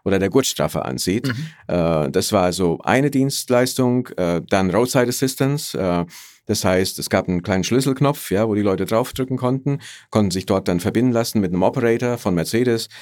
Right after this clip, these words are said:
Speaker 1: und, äh, Dinge zu ihrem Auto besprechen oder Termine vereinbaren für, für einen, äh, Werk-, Werkstattbesuch und so. Äh, dann ein Information-Button, über den Info-Button.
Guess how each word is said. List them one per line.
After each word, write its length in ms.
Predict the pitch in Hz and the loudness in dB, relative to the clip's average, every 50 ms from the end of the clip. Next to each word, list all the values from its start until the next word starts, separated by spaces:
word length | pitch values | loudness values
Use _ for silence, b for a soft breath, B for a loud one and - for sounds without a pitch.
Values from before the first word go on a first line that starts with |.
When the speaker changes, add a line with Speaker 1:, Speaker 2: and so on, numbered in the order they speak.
| B B B B B B | B B B B B B
Speaker 1:
und, 520 | - 104 101 101 95 95 90 90 87 78 92 | -2 0 2 2 2 2 2 0 0 0 0
äh, 160 | 85 87 85 | 0 0 2
Dinge 240 | - 107 110 107 92 | 2 4 4 4 2
zu 140 | - - | 2 0
ihrem 100 | - 80 | 2 2
Auto 240 | 82 104 135 139 123 | 4 4 2 2 0
besprechen 840 | 110 107 - - 107 107 107 110 104 101 101 95 98 95 92 90 90 | -4 -4 -2 0 0 0 2 2 0 2 2 2 0 0 0 0 0
oder 300 | 82 82 80 76 76 73 | 0 0 0 -2 -2 -4
Termine 340 | - - 110 131 143 139 123 | -2 0 2 2 4 2 2
vereinbaren 640 | - - 95 95 104 104 95 101 95 92 92 92 87 | 2 0 0 2 2 2 2 2 0 0 0 -2 -4
für, 320 | - 92 87 85 80 80 | -4 -4 -4 -2 -4 -4
für 200 | 78 - 87 78 | -6 -4 -4 -4
einen, 320 | 71 73 69 67 64 64 - | -4 -4 -6 -8 -8 -8 -10
äh, 180 | 67 67 69 - | -10 -8 -6 -4
Werk-, 240 | - 151 151 - 117 | -2 -4 -2 0 0
Werkstattbesuch 640 | 120 - - - 117 - - 104 104 104 95 92 90 | 0 0 0 -2 -4 -2 -2 -2 0 0 0 0 0
und 140 | 87 87 - | -2 -2 0
so. 200 | 101 95 92 90 B B B B B B B B | 0 0 0 -2 B B B B B B B B
Äh, 120 | - 92 | 0 2
dann 180 | 95 107 104 101 | 4 4 4 4
ein 80 | 92 92 | 4 4
Information-Button, 1000 | 107 113 110 - 104 92 98 110 - - 135 131 127 117 135 - - 156 143 | 2 2 2 2 2 2 2 2 2 2 0 2 2 0 -2 0 0 0 2
über 180 | 110 95 98 92 | 2 0 0 0
den 120 | 95 95 | 0 0
Info-Button. 720 | - - 127 - 131 117 - 110 110 113 123 120 120 113 | 0 0 -2 0 0 0 2 2 0 2 2 0 0 0